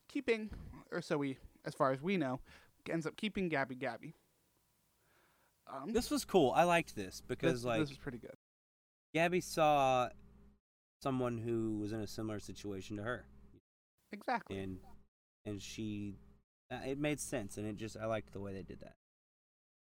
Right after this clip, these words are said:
Speaker 1: And then to totally juxtap-, juxtapose this touching scene,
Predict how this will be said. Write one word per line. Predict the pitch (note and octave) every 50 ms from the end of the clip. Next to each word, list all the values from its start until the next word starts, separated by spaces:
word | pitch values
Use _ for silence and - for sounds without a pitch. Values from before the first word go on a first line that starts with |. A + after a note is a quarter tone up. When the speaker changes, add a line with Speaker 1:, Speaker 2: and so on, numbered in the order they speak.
| _ _ _ -
Speaker 1:
And | F3+ F#3
then | F#3+ F3+
to | - F3 D#3
totally | - - - G#3+ B3+ C4+ C#4 C4+ B3 F#3
juxtap-, | D#3+ - G3 G3 F#3+ - - - - G#3 - - D#3+ F3 - - - - _ _ -
juxtapose | - F3 F3 - - - D3 - D#3+ D3+ D3+ D3 C#3 C3+
this | - D3 C#3+ C#3 - - - - _ - _ - - - - - _
touching | - - G#3 G3 - - F3+ D#3
scene, | - - - C3+ - B2 B2 C3+